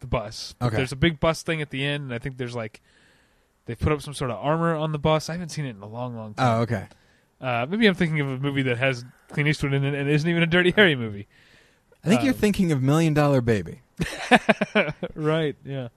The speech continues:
Speaker 2: It's like a training thing. It's like, All right, you're gonna put armor on this bus,
Speaker 1: <laughs>
Speaker 2: and then we're
Speaker 1: And then
Speaker 2: gonna
Speaker 1: fight it.
Speaker 2: <laughs>
Speaker 1: Um,
Speaker 2: Forty-five minutes of her punching a bus.
Speaker 1: <laughs>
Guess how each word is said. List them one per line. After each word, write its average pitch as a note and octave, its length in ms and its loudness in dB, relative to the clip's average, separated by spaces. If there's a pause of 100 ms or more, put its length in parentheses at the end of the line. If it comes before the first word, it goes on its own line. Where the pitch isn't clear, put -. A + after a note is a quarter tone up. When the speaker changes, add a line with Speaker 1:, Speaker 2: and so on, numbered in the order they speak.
(400)
Speaker 2:
It's F3 220 4
like G3+ 180 6
a F#3+ 40 6
training F3 400 4
thing. G2+ 320 -2
It's G#2 180 -4
like, A#2 200 2
All C3+ 100 6
right, C3+ 140 8
you're C3 100 6
gonna C#3+ 140 6
put C#3+ 180 8
armor C#3+ 280 8
on A#2+ 120 4
this A#2 140 0
bus, A#2+ 580 0
Speaker 1:
<laughs> - 60 -20
Speaker 2:
and - 540 -8
then B2 100 0
we're B2+ 80 4
Speaker 1:
And B2 80 4
then B2 60 4
Speaker 2:
gonna A2+ 160 4
Speaker 1:
fight C3 260 2
it. A2 140 -8 (160)
Speaker 2:
<laughs> D3 80 4 (3500)
Speaker 1:
Um, C#3+ 140 -2
Speaker 2:
Forty-five F3 480 8
minutes C3+ 220 4
of A2 80 -6
her C3+ 120 6
punching C3+ 320 0
a B2 40 2
bus. G#2+ 400 0
Speaker 1:
<laughs> F#3 440 2